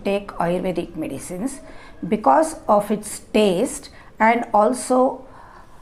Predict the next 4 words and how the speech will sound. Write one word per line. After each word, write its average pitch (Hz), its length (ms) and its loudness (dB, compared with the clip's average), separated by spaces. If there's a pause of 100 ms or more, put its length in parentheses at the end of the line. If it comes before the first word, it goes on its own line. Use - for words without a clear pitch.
(200)
its 233 300 2
presentation. 196 920 -2 (600)
Of 202 360 2
late, 220 580 2